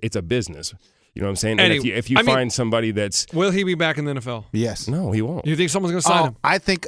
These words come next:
Speaker 3: I think a team like the Dolphins could really use Colin Kaepernick on their, on
Speaker 2: The
Speaker 3: their
Speaker 2: Dolphins,
Speaker 3: team.
Speaker 2: speaking of, they did say they will send a representative there
Speaker 3: I
Speaker 2: because they feel good about their quarterback situation,
Speaker 3: Yeah.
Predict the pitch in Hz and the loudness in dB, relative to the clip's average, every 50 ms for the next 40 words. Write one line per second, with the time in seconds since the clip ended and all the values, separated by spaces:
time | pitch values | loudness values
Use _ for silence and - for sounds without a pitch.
0 | - - 151 175 170 175 175 170 170 - - - 160 165 170 165 160 147 135 - | -4 0 0 0 0 0 -2 -2 0 0 0 0 2 2 2 0 0 0 0 -2
1 | 131 117 123 139 139 135 - - 143 131 117 - - 151 123 117 107 110 127 131 | -2 0 2 2 2 2 0 -2 -4 -4 -4 -2 -2 -2 -2 -2 0 0 2 2
2 | 127 117 120 117 104 107 117 120 117 113 101 - - - 117 110 110 101 - 110 | 2 0 0 -2 -2 -2 -2 -2 -2 -2 -4 -6 -4 -2 -2 -2 -2 -2 -2 -2
3 | 101 - - 95 90 87 95 95 90 90 87 - - - 104 - - 95 156 180 | -2 -2 -2 -4 -4 -4 -4 -6 -4 -6 -8 -8 -6 -4 -2 -2 0 2 2 2
4 | 220 - - 196 143 - - - - 185 214 214 190 151 135 117 131 139 143 139 | 2 2 0 -4 -4 -4 -6 -4 -4 -4 -2 -2 -2 -2 -2 -2 -2 -2 -2 -2
5 | 165 180 - - 185 190 180 175 175 175 170 190 180 - - 190 185 180 170 175 | -2 -2 -2 -2 -2 -2 -2 -2 -2 -2 -2 -2 -2 -2 -2 -2 -2 -2 -2 -2
6 | 175 175 175 143 165 175 175 165 143 123 123 139 139 143 - - 170 170 151 131 | -2 -2 -2 -2 -2 -2 -2 -4 -4 -2 -2 0 0 2 2 2 2 2 2 2
7 | 120 165 170 165 - 185 180 160 131 107 170 196 226 233 208 226 214 - 214 185 | 2 2 0 2 2 0 0 0 0 0 0 0 2 2 0 0 0 0 -2 -4
8 | - - 190 202 196 180 185 175 - - 190 180 - - 165 143 156 190 185 - | -2 0 0 0 0 0 -2 -2 -2 -4 -4 -4 -4 -4 -2 0 0 0 0 0
9 | - 135 123 120 - 170 214 | -2 -4 -4 -2 -2 0 -2